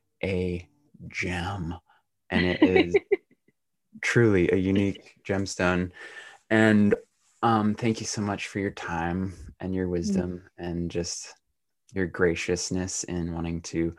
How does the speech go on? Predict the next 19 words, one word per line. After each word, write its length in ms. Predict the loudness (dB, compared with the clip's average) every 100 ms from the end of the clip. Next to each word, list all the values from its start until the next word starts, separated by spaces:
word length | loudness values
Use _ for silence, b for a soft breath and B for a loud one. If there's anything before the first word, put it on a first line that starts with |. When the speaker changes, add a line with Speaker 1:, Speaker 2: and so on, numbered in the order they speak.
| B B B
Speaker 1:
connect 380 | 0 0 0 -4
and 120 | -4
share 640 | -4 -4 -2 -2 -2 -4 -10
and 580 | -10 -10 -10 -10 -12 -16 b b b
help 220 | -6 -6 -6
us 120 | -2
all 160 | 0
on 140 | 2 0
this 180 | -2 -6
intuitive 400 | -8 -4 -4 -4
eating 300 | -4 -4 -6
journey. 640 | -4 0 0 0 -4 -6 -10
This 160 | -8
was 400 | -8 -8 -10 -12 _ _ _ _ _ _ _ _ -4
very 240 | 0 0
helpful 600 | 0 -4 -4 -2 -2 -4 -10 -6
for 140 | -2
me 260 | 2 0 0
personally, 760 | 2 0 2 -2 -2 -2 -6